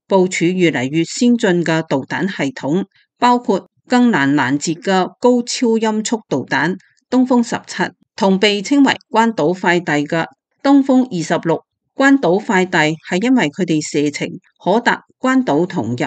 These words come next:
本嘅美軍基地。衛星圖像顯示，距離台灣約七百零八公里嘅第六百一十一旅基地，發現咗約三十六個導彈發射平台。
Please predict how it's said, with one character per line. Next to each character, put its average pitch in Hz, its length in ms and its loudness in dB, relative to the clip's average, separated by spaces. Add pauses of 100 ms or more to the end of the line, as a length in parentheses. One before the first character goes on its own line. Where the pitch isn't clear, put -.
(120)
本 147 220 -4
嘅 156 180 -2
美 156 180 0
軍 175 240 0
基 175 220 -2
地。 156 340 -2 (420)
衛 214 120 -2
星 285 220 2
圖 120 280 -4
像 139 200 -4 (100)
顯 143 160 0
示， 185 240 0 (380)
距 202 260 0
離 135 240 -2
台 127 140 -8
灣 196 400 0
約 180 160 0 (280)
七 285 100 -4
百 226 160 -2
零 123 260 -4
八 175 160 -2
公 220 340 -2
里 151 180 -2
嘅 170 260 0 (300)
第 190 300 2
六 196 140 -2
百 220 160 0
一 254 120 2
十 269 140 -2
一 - 400 -2
旅 139 140 0
基 180 240 0
地， 147 320 -2 (280)
發 247 140 2
現 202 180 2
咗 185 220 2
約 226 200 2 (180)
三 247 200 0
十 208 120 -4
六 147 160 -2 (100)
個 170 220 -2 (160)
導 165 180 0
彈 165 340 -2
發 208 200 -4
射 147 260 -2
平 135 240 -10
台。 135 320 -4